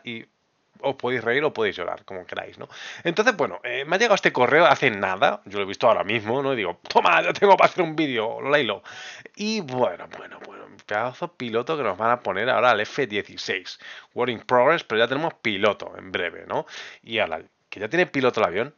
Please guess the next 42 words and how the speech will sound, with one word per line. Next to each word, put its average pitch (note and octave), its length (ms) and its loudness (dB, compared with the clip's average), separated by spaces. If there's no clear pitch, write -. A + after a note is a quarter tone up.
pues G#2 120 -6
ya F#2+ 60 -6
se - 120 -6
puede F3 260 -4
poner F#3+ 280 2
a A3+ 40 8
volar. A3+ 360 6
O - 20 -16
sea, A#2 160 0
ya C3+ 220 2
tenemos D3 280 0
piloto, A2 420 -2
ya A2+ 240 6
vuela G#2 300 4
este F#2 220 -4
avión. E2+ 200 -4
Antes F2 140 -10
estábamos A#2 360 -6
llevando B2+ 240 -4
un A2 80 -10
dron, F#2 340 0
¿no? G#2+ 120 -10
Y B2 40 -6
entonces B2 220 -2
tenemos D#3+ 240 -4
ahí D3+ 320 2
unas C3+ 200 -6
cuantas B2+ 260 -4
imágenes C3 480 -2
que F#2+ 380 -6
me G2 140 -12
he - 20 -14
querido G#2+ 220 -4
parar G#2 200 2
a A2+ 40 2
enseñaros G2 380 -4
esta, F2 200 -8
porque D#2+ 280 -14
Dios, F#2 340 -12
cómo G2+ 320 -6
mola, D#2+ 340 -8
tío. D#2 220 -16